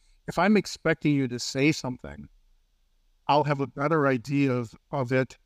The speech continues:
and I will hear you better than if I have no expectation at all. You can, you can sort of compare this to, um, like, if you're driving on the highway and you're leaving a city and you're listening to a radio station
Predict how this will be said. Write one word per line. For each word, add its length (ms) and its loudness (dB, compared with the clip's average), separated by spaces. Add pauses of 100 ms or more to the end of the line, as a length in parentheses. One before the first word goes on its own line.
(120)
and 180 -2
I 160 2
will 200 -2
hear 360 0
you 220 0
better 460 -2 (520)
than 120 0
if 160 0
I 80 2
have 200 -2
no 180 0
expectation 680 -4
at 60 -4
all. 340 -2 (1160)
You 160 0
can, 360 2
you 160 -4
can 140 -4
sort 180 0
of 80 -4
compare 380 -2
this 240 -2
to, 380 0
um, 260 -6
like, 180 -4
if 120 -4
you're 100 2
driving 420 2
on 100 0
the 100 -4
highway 480 -4 (840)
and 140 2
you're 200 0
leaving 340 2
a 60 2
city 460 0
and 100 0
you're 120 -2
listening 360 -2
to 80 -4
a 40 -2
radio 380 0
station 480 -8